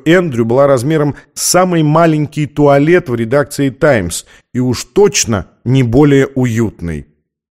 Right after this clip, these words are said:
Узкая металлическая кровать, на ней подушка, серое одеяло без пододеяльника,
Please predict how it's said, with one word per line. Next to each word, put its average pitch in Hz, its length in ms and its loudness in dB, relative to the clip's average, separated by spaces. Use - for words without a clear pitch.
Узкая 175 380 2
металлическая 139 640 -2
кровать, 131 460 0
на 110 80 0
ней 117 180 -2
подушка, 113 640 -6
серое 117 420 -2
одеяло 127 400 0
без 131 160 -8
пододеяльника, 139 880 -2